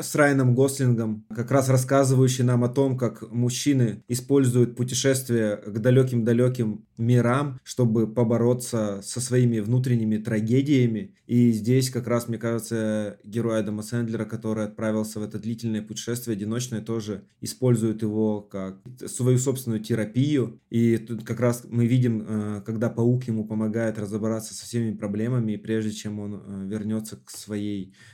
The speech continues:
э, жене, которую здесь играет Кэрри Маллиган, и которую зовут Ленка. Ц-, было бы, наверное, скучно, понимаете, если бы мы увидели фильм, как Адам Сэндлер просто ходит к психологу на терапию, борется со своими проблемами, а потом они снова сходятся с героиней Кэрри Маллиган. Всё-таки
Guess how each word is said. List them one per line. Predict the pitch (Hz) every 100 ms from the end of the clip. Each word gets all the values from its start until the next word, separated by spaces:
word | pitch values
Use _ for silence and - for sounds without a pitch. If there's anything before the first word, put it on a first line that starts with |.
| _ _
э, | 95 92 92 90 -
жене, | 98 95 107 107 113 127 127 - _
которую | 101 101 110 110 107 104 101 101
здесь | 95 107 107
играет | 104 107 107 104 95
Кэрри | - 110 101
Маллиган, | 104 110 123 110 107
и |
которую | 107 113 123 117
зовут | 104 110 107
Ленка. | 110 120 127 107 - _
Ц-, | -
было | 127 139 202
бы, | 196
наверное, | 175 180 190 170
скучно, | - 185 190 131
понимаете, | 123 123 170 143
если | 123
бы |
мы | 139
увидели | 139 143 139 127
фильм, | 131 202 190
как | 127 127 - 123 127
Адам | 127 123
Сэндлер | 123 156 175 131
просто | 127 139 135
ходит | 127 131 127 120 -
к | -
психологу | - 127 139 147 127 123
на | 123
терапию, | 127 123 131 196 135
борется | 135 135 131
со | 127
своими | 131 123
проблемами, | 127 120 180 170 127
а |
потом | 123 131 143
они | 135
снова | 123 131 143 123
сходятся | - 131 127 123 113 110
с | 107
героиней | 123 123 139 135
Кэрри | 127 131
Маллиган. | 117 131 160 135 117 107
Всё-таки | - 127 127 127 123 120 113